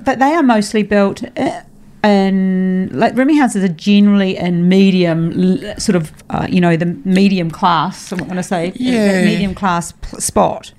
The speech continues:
Speaker 2: Yeah,
Speaker 1: And it's a
Speaker 2: the
Speaker 1: sad
Speaker 2: better
Speaker 1: thing to
Speaker 2: ones
Speaker 1: say,
Speaker 2: are.
Speaker 1: but yeah.
Speaker 2: And that's what I'd shoot for as a developer.
Speaker 1: Yes.
Speaker 2: I mean, you can go to the lower socioeconomic areas. Certainly land's cheaper there.
Speaker 1: Mm-hmm.
Speaker 2: Uh, it still costs you the exact same price to build.
Speaker 1: Mm.
Speaker 2: So all you're doing is saving perhaps on some land costs.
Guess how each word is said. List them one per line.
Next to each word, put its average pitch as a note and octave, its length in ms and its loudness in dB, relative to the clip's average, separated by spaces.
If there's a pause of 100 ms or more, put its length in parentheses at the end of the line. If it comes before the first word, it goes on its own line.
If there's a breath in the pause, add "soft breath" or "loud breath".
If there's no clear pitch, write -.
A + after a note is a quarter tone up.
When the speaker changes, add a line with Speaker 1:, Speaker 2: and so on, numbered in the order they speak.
(100)
Speaker 2:
Yeah, F#3+ 300 -2
Speaker 1:
And D4+ 80 -2
it's D#4+ 100 -6
a F4+ 60 0
Speaker 2:
the D#4 60 -6
Speaker 1:
sad - 100 -6
Speaker 2:
better E4+ 160 0
Speaker 1:
thing B3+ 160 -4
to G#3 60 -4
Speaker 2:
ones F2 100 -6
Speaker 1:
say, A3 140 -2
Speaker 2:
are. F#2+ 140 -4
Speaker 1:
but F#3 200 -4
yeah. F#3+ 280 -2
Speaker 2:
And F3+ 80 2
that's B3 200 2
what G2 80 0
I'd A#2+ 180 0
shoot - 260 -4
for F2+ 200 -2
as F#2+ 120 -4
a F#2 60 -4
developer. F#2 640 -2
Speaker 1:
Yes. F3+ 460 -4
Speaker 2:
I C#3+ 40 -2
mean, F3 120 0
you F3+ 80 -2
can G3 240 -2
go G#2+ 220 -2
to G#2 180 -8
the F2+ 260 -8
lower G2+ 300 0
socioeconomic F#2+ 1040 -4
areas. A2 220 0
Certainly G#2 320 -4
land's A2+ 380 0
cheaper E2 300 -4
there. F#2+ 200 -2
Speaker 1:
Mm-hmm. G#3+ 300 2 (380 loud breath)
Speaker 2:
Uh, A2+ 60 -2
it A#2+ 60 -4
still - 200 -2
costs - 320 -6
you G2 60 -8
the F2 80 -8
exact G#2+ 320 -4
same F#2+ 260 -2 (400)
price F#2 300 -2
to - 100 -2
build. G#2 520 -2
Speaker 1:
Mm. G3 240 -2 (180 loud breath)
Speaker 2:
So A2+ 200 0
all B2 120 2
you're F#2+ 100 0
doing F#2+ 320 -2
is F2+ 120 -6
saving E2+ 540 -2
perhaps - 280 -4
on E2 100 -4
some D#2+ 180 -4
land G2 280 2
costs. - 420 -4